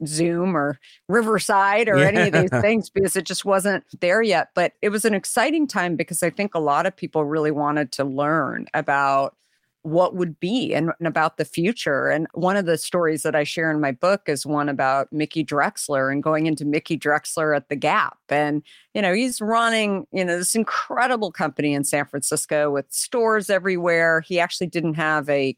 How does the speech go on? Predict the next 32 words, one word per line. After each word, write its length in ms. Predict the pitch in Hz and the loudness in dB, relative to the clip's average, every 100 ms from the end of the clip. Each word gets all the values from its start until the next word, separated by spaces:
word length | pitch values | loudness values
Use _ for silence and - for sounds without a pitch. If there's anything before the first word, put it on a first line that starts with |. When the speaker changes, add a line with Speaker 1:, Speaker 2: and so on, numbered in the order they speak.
| - | -6
Speaker 1:
catalog. 680 | 160 143 156 151 151 151 131 | -2 0 0 0 2 0 -2
A 60 | |
lot 240 | 135 147 151 | -2 0 0
of 140 | 139 | -2
the 100 | 143 | -4
companies 480 | - 147 147 147 147 | -2 -4 -4 -4 -4
I 80 | 143 | -2
dealt 240 | 147 107 | 0 0
with 260 | 147 135 - | 0 -4 -2
were 240 | 139 131 - _ | -2 -2 -4 _
like 200 | 156 147 - | -6 -4 0
L 220 | 170 170 | 2 2
L 160 | 165 | 0
Bean, 640 | 147 151 160 156 160 156 151 | -2 -2 0 0 0 0 0
where 180 | 131 135 | -2 0
they 160 | 143 | 0
would 220 | 143 147 - - - | 0 -2 -6 -16 -6
have 160 | 175 160 | -4 -2
more 240 | 165 170 | -2 -2
focus 480 | - 151 - 151 151 | 0 -2 0 -2 -2
on 100 | 139 | -2
their 120 | 127 | -2
catalog 560 | 208 180 185 165 160 151 | -2 0 2 2 0 -2
business. 500 | 165 165 160 147 - - - - _ | -2 0 0 -2 -6 -18 -20 -20 _
But 240 | 214 196 - _ | 0 0 -2 _
they 180 | 185 233 | 0 0
believed 880 | 214 233 208 208 254 302 311 262 - | 2 0 0 -2 0 0 0 -4 -4
that 180 | 196 - | -4 -2
the 80 | 165 | -6
future 840 | - 175 170 - 175 160 151 151 _ _ _ _ _ _ | -2 -2 -2 -2 0 0 0 -4 _ _ _ _ _ _
would 440 | 175 170 180 151 135 | -2 2 2 2 0
be 420 | 160 151 117 | 0 0 -4